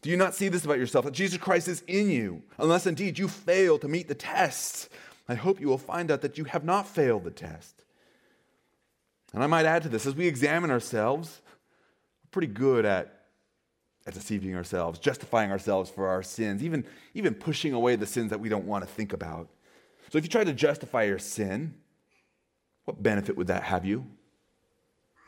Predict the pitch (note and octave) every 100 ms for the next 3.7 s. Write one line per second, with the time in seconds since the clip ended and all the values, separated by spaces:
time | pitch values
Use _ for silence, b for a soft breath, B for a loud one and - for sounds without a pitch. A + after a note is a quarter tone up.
0 | - F#4+ F#4+ G4+ _ _ _ _ _ _
1 | _ - D#3+ G3 A3+ F#3+ C#3 - E3+ E3
2 | D#3+ A2 G#2 - - G2+ A#2+ B2 B2 A#2+
3 | - D3 G#2 A2+ E3 A#2 G2